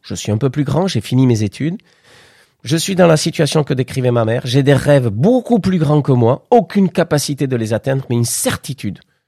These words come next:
que je vais les atteindre. Et je les visualise tous les jours. Je me vois dans des contextes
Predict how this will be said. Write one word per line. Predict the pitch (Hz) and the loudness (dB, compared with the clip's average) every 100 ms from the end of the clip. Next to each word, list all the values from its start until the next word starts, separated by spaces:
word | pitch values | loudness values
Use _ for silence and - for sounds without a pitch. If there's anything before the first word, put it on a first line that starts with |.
| _ _ _ | _ _ _
que | 117 | -8
je | 104 | -4
vais | 95 | -4
les | 85 85 | -4 -6
atteindre. | - 82 - _ _ _ _ _ _ _ _ _ _ _ _ _ _ | -10 -16 -20 _ _ _ _ _ _ _ _ _ _ _ _ _ _
Et | 113 | -10
je | 104 | -8
les | 98 | -8
visualise | 90 92 101 101 95 - | -8 -6 -2 -2 -2 -6
tous | 123 | -8
les | 98 | -8
jours. | 98 82 | -10 -10
Je | - | -2
me | 123 127 | 0 2
vois | 120 120 | 2 0
dans | 104 | 0
des | 104 | -4
contextes | 104 101 101 - | -8 -10 -10 -12